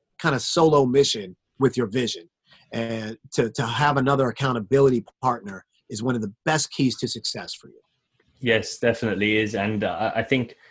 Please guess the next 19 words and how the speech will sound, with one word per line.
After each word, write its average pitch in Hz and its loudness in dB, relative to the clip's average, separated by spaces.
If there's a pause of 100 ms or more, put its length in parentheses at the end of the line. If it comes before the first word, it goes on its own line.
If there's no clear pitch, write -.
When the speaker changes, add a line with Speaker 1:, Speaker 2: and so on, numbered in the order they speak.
(540)
Speaker 2:
on 120 2
top 120 2
of 113 2
that, 101 4
we 113 0
don't, 123 2
it 135 -2
doesn't 139 4
have 110 -2
to 120 0
be, 107 2
like, 101 -2
a 104 -2
big 110 0
life 101 -2
coach 101 -2
or, 101 0
or 98 2
someone 101 0